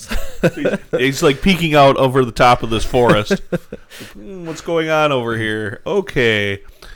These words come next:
Speaker 2: Raise, raise, raise, raise. Oh, those chicken knights need something to do. Eighty zombies over there."
Speaker 1: <laughs> That's, yeah, that's pretty much what Nagash was doing. He only had that one raise spell, but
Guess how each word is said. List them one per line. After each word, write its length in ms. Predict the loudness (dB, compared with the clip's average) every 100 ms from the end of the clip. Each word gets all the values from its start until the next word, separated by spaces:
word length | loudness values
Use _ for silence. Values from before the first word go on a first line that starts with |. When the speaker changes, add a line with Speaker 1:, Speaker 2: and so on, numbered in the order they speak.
| -20 -18
Speaker 2:
Raise, 600 | -8 -2 0 2 0 -4 -10
raise, 680 | -8 -2 0 2 0 -2 -6 -16 -12
raise, 640 | -4 -2 -2 -2 -6 -10 -14
raise. 640 | -6 -2 0 0 -4 -6 -14 -20 -20 -20 -4
Oh, 580 | 0 2 2 2 0 0
those 200 | -4 -6
chicken 360 | -8 -8 -6
knights 340 | -4 -4 -6 -10
need 120 | -10
something 280 | -10 -10 -10
to 80 | -6
do. 340 | -4 -4 -6 -10 -6
Eighty 280 | -4 -2
zombies 480 | -2 -2 -2 -4 -8
over 220 | -8 -6
there." 360 | -4 -2 0 -2
Speaker 1:
<laughs> 280 | 0 -4 0 0 2 0 -2 -4 -4
That's, 240 | -2 0
yeah, 160 | 2 4
that's 180 | 4 2
pretty 340 | -2 -2 -2
much 280 | -2 -2 0
what 160 | -4 -2
Nagash 360 | -2 0 -2
was 120 | -4 -4
doing. 220 | -2 -2
He 100 | -2
only 160 | -2
had 120 | -2 -2
that 140 | -2
one 160 | -4 -2
raise 300 | -2 -4 -6
spell, 340 | -6 -6 -4
but 240 | -6 -8